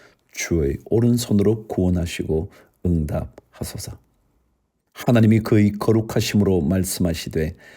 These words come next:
내가 뛰놀리라. 내가 세겜을 나누며 숫꽃 골짜기를 측량하리라. 길라앗이 내 것이요, 므낫세도 내 것이며, 에브라임은 내 머리의 투구요, 유다는 나의 규이며,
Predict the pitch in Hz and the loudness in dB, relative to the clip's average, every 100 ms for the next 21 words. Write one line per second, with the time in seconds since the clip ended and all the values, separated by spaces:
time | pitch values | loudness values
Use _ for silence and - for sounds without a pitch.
0 | - - 104 117 127 123 - 151 165 135 | -14 0 4 4 2 0 -4 0 2 2
1 | 85 78 - 117 _ _ _ - 87 87 | 0 -4 -8 -10 _ _ _ -4 0 0
2 | 95 - - 143 147 147 131 107 95 98 | 0 -2 -2 2 4 4 4 4 2 2
3 | 95 90 - - - - - - 170 156 | 2 0 -4 -10 -8 -6 -6 0 0 -2
4 | - - 110 - 98 90 87 - - 165 | -10 -2 0 2 0 2 -2 -4 -4 0
5 | 160 156 131 - 98 - - - - _ | 0 0 -2 -4 -6 -8 -14 -20 -20 _
6 | - - 117 113 107 - 110 87 - - | -4 2 4 6 4 2 2 0 -2 -8
7 | - 101 104 98 - 95 82 - 110 120 | 0 2 4 2 2 2 2 2 4 4
8 | 131 127 120 127 107 101 110 104 - 95 | 4 2 2 2 2 2 2 2 0 0
9 | 92 87 - _ 101 95 92 90 87 85 | 0 -4 -12 _ 0 2 2 2 2 0
10 | 73 95 107 117 117 127 131 - - 160 | 2 2 4 4 4 2 0 -6 -4 0
11 | 117 87 - _ - 101 98 98 87 90 | 2 0 -8 _ -2 2 2 2 2 0
12 | 87 85 - - 170 - 101 82 | 0 -2 -4 -2 -2 0 0 0